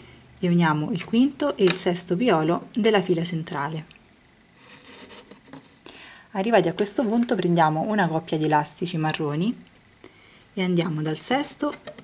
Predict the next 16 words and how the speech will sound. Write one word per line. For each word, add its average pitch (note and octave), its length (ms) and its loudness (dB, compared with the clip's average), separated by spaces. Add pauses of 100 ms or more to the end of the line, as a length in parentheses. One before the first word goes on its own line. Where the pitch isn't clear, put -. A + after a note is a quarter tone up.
(120)
al A#3+ 140 0
settimo D#3+ 540 -2
piolo D#3 400 -2 (1900)
e F3 120 -4
poi D#3+ 340 -2
con D3+ 140 -6
un'altra E3 420 -2
coppia D#3+ 300 0
di D3+ 80 -2
elastici D#3+ 440 -4
marroni G3+ 560 0 (640)
andiamo E3 440 -2
dal D#3+ 120 -4
settimo C4+ 640 -2 (960)
all'ottavo G3+ 640 2
piolo F3+ 520 4